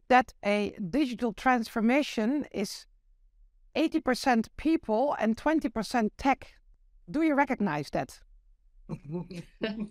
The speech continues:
Speaker 2: Hundred percent, yes. <laughs> Absolutely. It needs to be in the mindset of every employee also that we need to think digital first and to also embrace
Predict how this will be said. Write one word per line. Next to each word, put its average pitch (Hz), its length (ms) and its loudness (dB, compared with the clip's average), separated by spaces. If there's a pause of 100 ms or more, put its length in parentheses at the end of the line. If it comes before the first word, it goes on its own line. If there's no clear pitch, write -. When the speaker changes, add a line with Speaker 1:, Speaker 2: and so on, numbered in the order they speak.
(1200)
Speaker 2:
Hundred 226 480 2
percent, 170 600 0
yes. 156 580 0
<laughs> - 1500 -4
Absolutely. 190 600 4
It 170 120 0
needs 190 280 -2
to 202 100 -4
be 202 160 2
in 190 100 4
the 185 60 2
mindset 185 640 2
of 175 220 2
every 185 500 2
employee 180 680 0
also 165 680 0
that 160 360 4
we 175 120 0
need 170 220 -2
to - 100 -12
think 160 260 -2
digital 160 540 -2
first 196 480 -2 (480)
and 170 420 0
to 202 120 -2
also 185 280 2
embrace 175 880 0